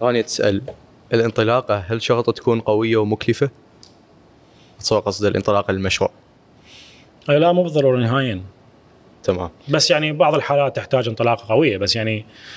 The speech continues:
Speaker 1: م.
Speaker 2: بالغالب لا، يعني لازم واحد يجرب حتى يتعلم.
Speaker 1: م.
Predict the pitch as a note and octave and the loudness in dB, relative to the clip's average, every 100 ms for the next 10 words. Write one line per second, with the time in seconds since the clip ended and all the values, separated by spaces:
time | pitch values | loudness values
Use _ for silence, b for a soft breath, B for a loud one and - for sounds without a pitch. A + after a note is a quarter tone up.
0 | B G2+ B2+ B2+ D3 C#3+ B2 A2+ A#2 - | B -2 2 6 6 6 2 -2 -6 -6
1 | A2+ G2+ G2 F#2+ G#2+ A2+ C#3 C#3+ C3 G#2+ | -4 -2 -2 -4 -6 0 0 0 -4 -6
2 | G#2+ G#2+ G#2+ G#2 - A2 G#2 G#2 C3+ G2 | -8 -4 -4 -4 -6 -6 -4 -2 -2 -4
3 | F#2+ - - | -8 -18 -16